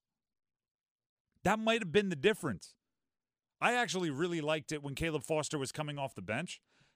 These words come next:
not because he's not deserving of being a starter or anything along those lines.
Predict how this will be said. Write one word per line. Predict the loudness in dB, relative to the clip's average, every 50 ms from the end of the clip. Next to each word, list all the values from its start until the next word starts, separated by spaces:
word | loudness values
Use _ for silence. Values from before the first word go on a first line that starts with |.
| _ 2
not | 2 2 2 0
because | -4 -2 0 0 0 0 -2
he's | -4 -4 -4 -4 -2
not | -2 -2 -2 -2
deserving | -4 -4 -2 -2 -2 -2 -2 -2 -4
of | -4
being | -4 -4 -4 -4
a | -4
starter | -4 -4 -2 -2 0 0 0 -2 -2
or | -2 -2 -4 -2 -2
anything | -2 -2 -4 -4 -6 -6 -6
along | -4 -4 -4 -4 -2 -2
those | -2 -2 -2 -2
lines. | -2 -2 -2 -4 -6